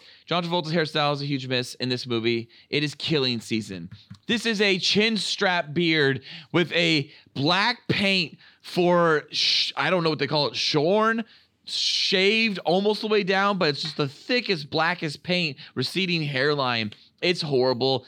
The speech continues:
It's disgusting. It looks bad. It's a joke. It's sad that even Robert De Niro's in the film, but John Travolta is top billed.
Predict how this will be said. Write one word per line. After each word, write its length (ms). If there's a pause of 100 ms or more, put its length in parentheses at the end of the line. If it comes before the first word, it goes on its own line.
(140)
It's 160
disgusting. 500
It 220
looks 340
bad. 420 (760)
It's 100
a 60
joke. 360
It's 140
sad 260
that 240
even 400
Robert 280
De 80
Niro's 260
in 100
the 80
film, 360 (300)
but 260
John 220
Travolta 360
is 220
top 260
billed. 320